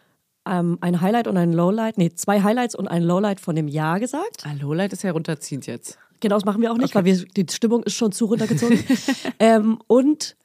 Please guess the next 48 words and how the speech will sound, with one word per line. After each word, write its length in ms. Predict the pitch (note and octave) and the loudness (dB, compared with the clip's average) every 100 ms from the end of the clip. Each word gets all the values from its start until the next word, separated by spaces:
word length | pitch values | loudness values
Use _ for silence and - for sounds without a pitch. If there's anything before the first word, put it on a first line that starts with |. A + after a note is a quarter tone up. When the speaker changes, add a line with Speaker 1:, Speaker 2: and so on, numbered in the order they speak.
| _ _ _ | _ _ _
Speaker 1:
was 140 | G3 G#3 | -2 2
haben 80 | G#3 | 2
wir 80 | |
noch 140 | A3 A#3 | 2 0
gemacht? 340 | C4 C4 - | 0 0 -2
Ähm, 300 | - G3+ G3+ - - | -2 0 0 -6 -8
Wünsche, 440 | E3+ C4 B3+ G3 | 0 2 2 0
was 140 | F3 F3 | -2 0
man 80 | F#3 | -2
sich 140 | F#3+ | -2
für 60 | G3+ | -2
nächstes 340 | G3 - F3 | -2 -2 -4
Jahr 280 | F#3+ F#3+ F#3 _ - | -2 -2 -2 _ -8
wünscht. 580 | D#3 F#3+ E3+ - - - - | 0 2 0 -4 -12 -20 -12
Speaker 2:
Ja. 200 | D3 C#3+ _ | -10 -10 _
Speaker 1:
Und 100 | G3+ | -4
das 80 | C4 | 0
fand 140 | C#4+ | 0
ich 60 | A#3 | 0
ganz 180 | A#3+ - F#3+ | -2 -2 -2
cool. 220 | D#3+ C#3+ _ - | -2 -4 _ -14
Speaker 2:
Okay. 340 | F3+ D#3+ - _ _ _ _ - _ _ _ _ _ _ - | -10 -10 -10 _ _ _ _ -20 _ _ _ _ _ _ -4
Ich 260 | B3 - | -4 -2
wünsche 360 | G#3 G#3+ G#3+ G#3+ | -4 -4 -4 -4
mir 540 | G3 F#3+ F#3+ F#3+ F#3 F#3+ | -2 0 0 0 -2 -4
für 180 | - | -6
nächstes 520 | F3 F3+ F#3 G3 - - | -2 -2 -4 -8 -10 -4
Jahr, 320 | E3+ E3 - | 0 0 -2
also 160 | F3 | -4
in 220 | F3 F#3 C#3 | -2 -2 -2
unserem 280 | E3 D#3 | -2 -2
Kontext 400 | - C#3+ D3+ - | -4 -8 -8 -8
jetzt 160 | A#2+ - | -10 -10
hier, 100 | C3 | -8
ne? 160 | D#3 D#4+ | -8 -6
Speaker 1:
Im 80 | A#3 | -4
Pod-, 220 | A3 A3 | -2 0
Speaker 2:
Oder 140 | - G#3 | 4 4
Speaker 1:
immer 100 | G#3 | 4
Speaker 2:
im, 60 | |
Speaker 1:
lauter? 240 | G3 A3 D#4 | 2 0 -2
Speaker 2:
im 200 | G3 - | -4 -4
Podcast-Kontext 800 | - B3+ - E4+ E4 E4+ F#4 E4 | -2 -2 0 -2 0 -2 -2 -2
oder 100 | C#4+ | -2
im 80 | C4 | -2
Elternpon-, 580 | - F3+ F#3+ F3 D#3 - _ - | -2 -2 -2 -4 -6 -8 _ -16
Kon-, 140 | - - _ | -16 -16 _
Pon-, 280 | - D3 | -10 -10